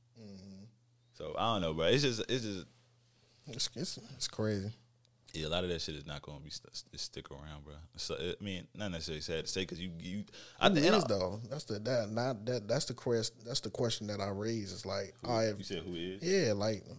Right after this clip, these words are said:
Speaker 2: Drake, Nicki, maybe Hove. Hove lasted around, but Hove
Speaker 1: Even
Speaker 2: is also
Speaker 1: Nicki,
Speaker 2: not
Speaker 1: though.
Speaker 2: pop star status.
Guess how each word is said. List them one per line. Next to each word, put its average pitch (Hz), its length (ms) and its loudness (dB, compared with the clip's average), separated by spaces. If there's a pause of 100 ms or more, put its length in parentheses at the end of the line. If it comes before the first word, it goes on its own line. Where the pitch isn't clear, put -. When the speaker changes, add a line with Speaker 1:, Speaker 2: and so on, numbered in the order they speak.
(540)
Speaker 2:
Drake, - 300 -10 (1120)
Nicki, 80 300 -12
maybe 82 380 -6 (420)
Hove. 214 480 12
Hove 139 420 8
lasted 139 400 8
around, 131 320 0
but 110 120 8
Hove 135 100 8
Speaker 1:
Even 190 160 6
Speaker 2:
is 165 60 8
also 185 200 12
Speaker 1:
Nicki, 113 140 8
Speaker 2:
not - 80 8
Speaker 1:
though. 120 160 12
Speaker 2:
pop 113 160 6
star 104 200 2
status. 104 400 -2